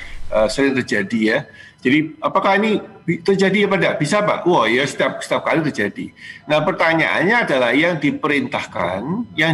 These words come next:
disuruh menjalankan strategi itu ngerti nggak goalnya apa kemana, progresnya seperti apa?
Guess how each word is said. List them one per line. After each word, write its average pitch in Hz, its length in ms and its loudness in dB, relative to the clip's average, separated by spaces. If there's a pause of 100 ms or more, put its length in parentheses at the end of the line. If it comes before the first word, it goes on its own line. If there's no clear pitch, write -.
disuruh 185 400 2
menjalankan 127 400 0
strategi 110 480 -6
itu 151 80 -2
ngerti 190 400 -2
nggak - 240 0
goalnya 127 320 4
apa 135 160 -4
kemana, 107 380 -2 (720)
progresnya 151 720 0
seperti 143 400 -4
apa? 156 480 -4